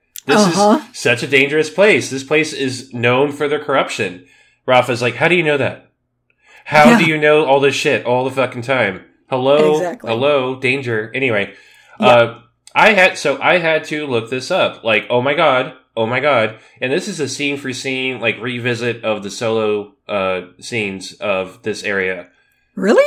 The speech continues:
Speaker 1: Yeah, I, I, I, I
Speaker 2: Oh, you mean, like, the, the actual scenery outside the ship?
Speaker 1: Exactly.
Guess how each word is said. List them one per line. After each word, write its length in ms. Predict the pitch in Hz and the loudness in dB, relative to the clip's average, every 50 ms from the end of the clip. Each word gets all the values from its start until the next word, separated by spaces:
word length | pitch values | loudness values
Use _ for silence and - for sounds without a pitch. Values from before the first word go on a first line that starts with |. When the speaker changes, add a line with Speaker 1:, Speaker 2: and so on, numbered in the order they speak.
| 605 - _ | 0 -4 _
Speaker 1:
Yeah, 340 | - 113 123 117 107 101 101 | -4 0 2 4 4 4 2
I, 120 | - 117 | 2 0
I, 420 | 120 113 110 117 123 135 135 131 - | 0 0 0 0 0 0 0 -2 0
I, 380 | 120 120 127 131 127 - - - - _ _ _ _ _ _ - | 0 2 2 2 0 -4 -8 -14 -20 _ _ _ _ _ _ -2
I 240 | 120 123 127 127 - | 0 2 2 2 4
Speaker 2:
Oh, 60 | 233 | 4
you 100 | 233 233 | 6 8
mean, 120 | 240 233 220 | 8 8 6
like, 220 | 214 202 202 - | 6 4 2 2
the, 160 | 220 196 196 - | 0 0 2 2
the 120 | 202 214 | 2 2
actual 320 | 156 175 180 - 220 190 170 | 2 2 0 -2 -2 -2 -2
scenery 400 | - - 180 175 175 180 185 - | -2 -4 -6 -6 -6 -8 -8 -8
outside 360 | 160 165 - - 196 165 160 | -8 -10 -10 -10 -10 -10 -10
the 60 | 170 | -10
ship? 260 | 147 - 185 185 - - | -6 -4 -6 -6 -4 -6
Speaker 1:
Exactly. 540 | 120 107 101 113 101 98 - 101 90 85 | -6 -2 0 0 0 0 -2 -4 -6 -6